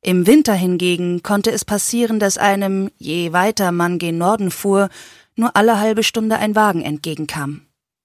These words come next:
Lilja war am Flughafen Keflavik am Mittag gelandet, in den Mietwagen gestiegen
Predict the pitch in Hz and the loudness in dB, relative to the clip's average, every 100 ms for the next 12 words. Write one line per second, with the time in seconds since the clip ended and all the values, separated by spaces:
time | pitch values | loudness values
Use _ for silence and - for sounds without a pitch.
0 | _ _ _ _ _ _ _ _ _ 226 | _ _ _ _ _ _ _ _ _ 4
1 | 240 262 254 247 233 233 214 214 233 247 | 4 6 4 4 4 2 0 -2 -6 -2
2 | 220 220 226 - 226 214 208 202 214 - | 0 0 0 -4 -2 2 2 2 -2 -2
3 | 208 214 226 190 - 160 160 165 165 - | 0 0 0 -2 -2 -2 0 0 -2 -2
4 | - 185 190 208 240 220 214 220 220 - | -4 -2 0 0 0 2 2 0 -2 -2
5 | 226 226 233 | -2 0 -2